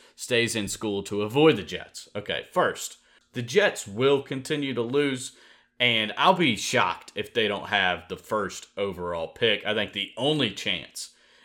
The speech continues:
is that Sam Darnold somehow squeaks out a couple wins from them. But i-, if he were to do that, I think they would probably just bench him.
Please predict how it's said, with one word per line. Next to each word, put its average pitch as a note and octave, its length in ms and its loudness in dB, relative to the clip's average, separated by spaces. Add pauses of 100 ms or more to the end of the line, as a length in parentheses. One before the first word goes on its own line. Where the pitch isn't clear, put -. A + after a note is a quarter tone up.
is A2 200 -2
that G2+ 340 4
Sam G#2 260 -2
Darnold G#2 520 -2 (240)
somehow B2 480 4
squeaks B2 420 -2
out G#2+ 180 4
a F#2 40 -2
couple G#2 360 0
wins A2 280 0
from G2+ 180 -10
them. F#2 300 -2 (360)
But A2 380 4
i-, B2 260 6
if C3+ 140 2
he D#3+ 140 4
were D3 100 6
to A#2 100 4
do A#2 260 0
that, G#2 140 4
I G2 60 4
think - 340 -4
they C#3 100 6
would G#2 120 2
probably A2+ 300 2
just F#2+ 280 -10
bench G#2+ 280 -4
him. F#2 160 -6